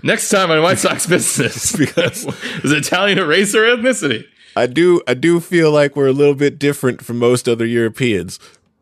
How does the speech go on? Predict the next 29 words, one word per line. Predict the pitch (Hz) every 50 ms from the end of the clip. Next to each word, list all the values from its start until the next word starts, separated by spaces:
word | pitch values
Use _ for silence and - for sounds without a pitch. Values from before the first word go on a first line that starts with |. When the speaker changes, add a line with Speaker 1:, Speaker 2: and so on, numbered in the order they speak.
| _ _ _
Speaker 2:
But | - 131 - -
anyways, | 127 135 131 123 120 120 120 127 131 -
so, | - - - - - 120 123 131 131 131 127 123 120 -
yeah, | - - 110 104 104 104 101 101 - - _ _ _ _
that's | - 131 131 127 -
the | 135 127
end | 120
of | 113
the | 110 110
show. | - - 113 101 101 98 95
Thank | - - - - - 123 117 117 - -
you | 117
for | - 117
listening. | 107 110 113 107 - - 110 110 107
Please | - - 131 135 131
sign | - - 123 113 113 107
my | 98 98
petition | - - 104 - 101 101 - - 104 98 98
to | 95 95 90 87 78 - - _ _ _ _ _ _ _ _ _ _ _ _ _ _ _ -
classify | - - 113 107 101 - 107 - - 107 104 101
Italians | 78 90 82 - 107 98 101 101 107 104 101
as | 104 90 85
a | 87 82
separate | - - - - - - 110 101 - 98 92 -
race. | 92 101 104 110 113 - - - - - - _ -
And, | 101 101 98 98 98 95 90 -
uh, | - 104 107 104 107 107 104 113 135
you | 147 147 135
know | 120 113 117 131